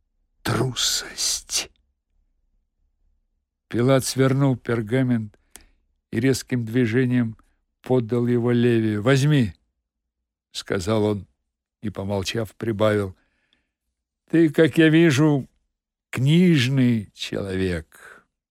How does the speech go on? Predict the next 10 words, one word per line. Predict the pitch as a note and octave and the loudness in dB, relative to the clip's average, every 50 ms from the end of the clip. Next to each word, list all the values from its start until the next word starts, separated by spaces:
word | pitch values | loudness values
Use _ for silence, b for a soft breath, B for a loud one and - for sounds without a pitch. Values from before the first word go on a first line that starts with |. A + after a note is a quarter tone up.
| _ _ _ _ _ _ _ _ _ _ _ _ _ _ _ | _ _ _ _ _ _ _ _ _ _ _ _ _ _ _
и | - B2 D3+ | 0 0 2
незачем | D3+ D3+ E3 F#3 G#3 G#3 E3+ E3 G#3+ G3 - - G#3+ G#3+ G3+ E3+ | 4 4 6 6 6 6 6 4 4 4 2 0 0 0 0 -2
тебе, | - - F#3 E3+ D3 D3 C#3+ C3 A#2+ G#2 F#2 E2+ - - _ _ _ _ _ _ _ _ | -2 0 0 0 2 2 2 2 2 0 -2 -4 -8 -14 _ _ _ _ _ _ _ _
одинокому, | G2+ G#2 G#2 A2+ A2 A2+ A#2+ A2+ F#2+ - - G#2+ G2+ G2 F#2 | -6 -2 0 0 0 0 0 -2 -2 -4 -6 -6 -4 -4 -6
ходить | - - A#2+ A2+ G#2+ A2 B2+ B2 G#2 - - - _ _ _ _ _ _ _ _ _ | -2 0 0 0 2 2 0 0 0 -2 -8 -16 _ _ _ _ _ _ _ _ _
в | - F#2+ G2 | -10 -6 -2
нищей | B2+ C#3 D#3+ D#3+ D3 - - - - - - - - A2+ A2 G#2 G2 - - _ _ | 0 2 4 4 2 2 0 0 0 -2 -2 -2 -2 -2 -4 -4 -6 -10 -14 _ _
одежде | - G#2+ G#2+ F#2 E2+ G#2+ A#2 A2 G2 E2+ D#2+ E2+ F#2 G2+ | -6 -6 -6 -2 0 2 2 2 2 0 -4 -6 -6 -4
без | F#2+ F2 F#2+ G#2 F#2 - - - - _ _ | -4 -2 -4 -4 -4 -4 -10 -14 -16 _ _
пристанища. | - - G#2+ G2 - - - - A#2 G#2+ G#2 G#2 G2 F2+ - - - - - - F#2+ | -16 -14 -14 -12 -12 -14 -6 -2 -2 -2 0 -2 -4 -6 -6 -6 -6 -8 -8 -10 -14